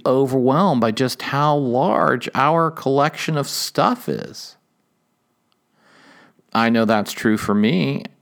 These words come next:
A few years ago, I woke up and I just realized our family just owned too much stuff, and we probably still own too much stuff. And once you are in a position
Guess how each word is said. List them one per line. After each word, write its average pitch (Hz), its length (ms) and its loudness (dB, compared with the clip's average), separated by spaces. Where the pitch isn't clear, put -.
A 120 80 0
few 127 200 2
years 135 320 2
ago, 120 220 2
I 110 100 4
woke 117 300 0
up 170 200 0
and 110 120 2
I 107 80 2
just 117 260 -4
realized 113 600 0
our 165 200 4
family 180 340 2
just 175 320 -2
owned 175 540 0
too 190 160 2
much 190 260 2
stuff, 262 440 0
and 123 100 0
we 143 80 0
probably 147 440 0
still 202 440 -2
own 104 440 2
too 117 200 0
much 104 380 -2
stuff. - 640 -6
And 131 440 2
once 143 400 2
you 208 200 4
are 190 100 2
in 170 100 2
a 143 40 -2
position 120 800 0